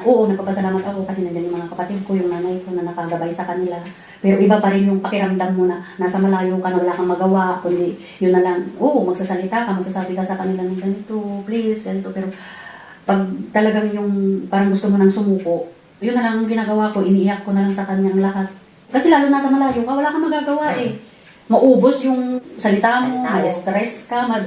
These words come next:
Speaker 1: hanggang sa maano ka pa sa depression.
Speaker 2: Oo.
Speaker 1: Talagang ang faith mo,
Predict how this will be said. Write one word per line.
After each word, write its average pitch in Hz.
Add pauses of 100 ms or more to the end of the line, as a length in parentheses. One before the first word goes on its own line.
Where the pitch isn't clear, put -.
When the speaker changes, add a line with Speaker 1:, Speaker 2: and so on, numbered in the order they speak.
(200)
Speaker 1:
hanggang 190
sa 185
maano 185
ka 185
pa 185
sa 185
depression. 214
Speaker 2:
Oo. 135
Speaker 1:
Talagang 233
ang 214
faith 214
mo, 180